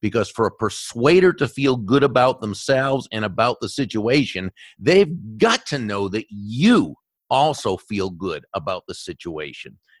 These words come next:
and that you have genuinely also advanced or become better off as a result of this transaction. So a manipulator can have employees, but certainly not a loyal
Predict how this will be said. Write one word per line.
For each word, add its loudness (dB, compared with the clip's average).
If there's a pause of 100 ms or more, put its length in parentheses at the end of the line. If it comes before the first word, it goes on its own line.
(100)
and 0
that -4
you 0
have -4 (380)
genuinely 0
also -2 (260)
advanced -4
or -2 (1040)
become -4
better 2
off 2
as -4
a -4
result -4
of -6
this -10
transaction. -6
So -4 (400)
a -2
manipulator 2
can -6
have 0
employees, -2
but -2
certainly -2
not -2
a -6
loyal -4